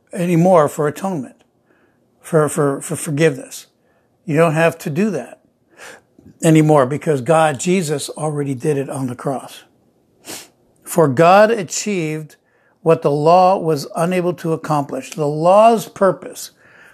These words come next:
was to show you how to get to God.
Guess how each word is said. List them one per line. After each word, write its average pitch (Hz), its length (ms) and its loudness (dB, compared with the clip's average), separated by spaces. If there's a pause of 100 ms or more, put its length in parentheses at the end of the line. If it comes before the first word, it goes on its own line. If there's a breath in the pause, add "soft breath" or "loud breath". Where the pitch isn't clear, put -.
(120)
was 160 220 0
to 175 100 -6
show 214 460 2
you 180 560 -2 (680 soft breath)
how 196 840 2 (1160)
to 156 100 -4
get 170 300 0
to 165 80 -4
God. 131 460 -4